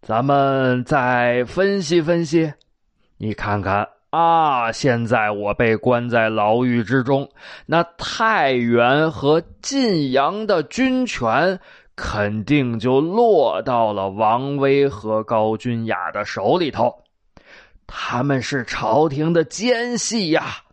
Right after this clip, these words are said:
那早就对咱们爷儿俩有提防了。如果咱们仓促起兵，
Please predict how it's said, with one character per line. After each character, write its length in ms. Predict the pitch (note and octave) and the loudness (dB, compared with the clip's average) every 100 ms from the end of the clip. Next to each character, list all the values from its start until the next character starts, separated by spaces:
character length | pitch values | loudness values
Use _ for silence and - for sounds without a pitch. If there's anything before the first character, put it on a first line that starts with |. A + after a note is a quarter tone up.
| _ - _ | _ -20 _
那 120 | E3+ | -4
早 680 | - - D3+ B2+ C#3 E3 F#3+ | -4 -4 -2 0 2 4 4
就 840 | G3+ A#3+ A#3 G#3+ F#3 F3 E3 E3 E3 | 4 2 4 4 4 4 4 2 2
对 360 | F#3 F3 D#3 | 2 4 2
咱 220 | C#3+ C#3+ E3 | 2 2 2
们 160 | E3 | 2
爷 80 | D3 | 2
儿 160 | D#3+ F3+ | 2 2
俩 220 | D#3+ F3+ | 0 0
有 220 | D#3 C3+ | -2 -4
提 440 | - B3+ B3+ A#3+ | -4 -2 0 0
防 260 | G#3 B2+ A2+ | 0 -2 -4
了。 80 | G2 - - _ _ _ _ _ _ _ - | -8 -16 -20 _ _ _ _ _ _ _ -6
如 320 | A#2+ D#3+ F3 | 0 4 4
果 220 | C3+ A#2+ | 4 2
咱 220 | G#2+ A2 | 2 0
们 120 | B2+ A#2+ | 0 -2
仓 360 | - B2+ B2+ | -4 -2 -2
促 220 | A#2+ A2 | -4 -4
起 240 | G#2 - D#2 | -6 -10 -12
兵， 320 | G#2 A2 G#2+ | -8 -8 -8